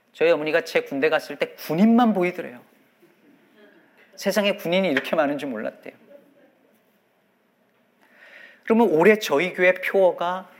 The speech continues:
일상에 임하는 하나님의 나라인데요. 여러분, 일상에서 하나님의 나라가 보이시나요?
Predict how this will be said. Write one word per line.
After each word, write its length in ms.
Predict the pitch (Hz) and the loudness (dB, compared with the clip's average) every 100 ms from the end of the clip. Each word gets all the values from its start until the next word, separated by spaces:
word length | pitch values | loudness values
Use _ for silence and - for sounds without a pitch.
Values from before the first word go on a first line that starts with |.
| _ - | _ -8
일상에 640 | 151 143 - 160 160 160 | -6 -4 -2 -2 -2 -4
임하는 500 | 135 139 135 131 131 | -4 -4 -2 -4 -6
하나님의 520 | - - 180 185 180 | -10 -10 -8 -4 -4
나라인데요. 720 | 156 113 117 139 110 - - - _ _ _ _ _ _ _ _ _ _ _ _ _ - | -4 -6 -6 -8 -10 -16 -20 -20 _ _ _ _ _ _ _ _ _ _ _ _ _ -2
여러분, 240 | 151 160 | 0 0
일상에서 600 | 143 127 156 147 131 - | -2 -2 -4 -4 -6 -6
하나님의 400 | 139 156 151 156 | -6 -4 -2 -2
나라가 380 | 131 107 113 127 | -2 -4 -6 -8
보이시나요? 840 | - 120 117 113 - 101 113 - | -6 -6 -6 -8 -12 -14 -16 -20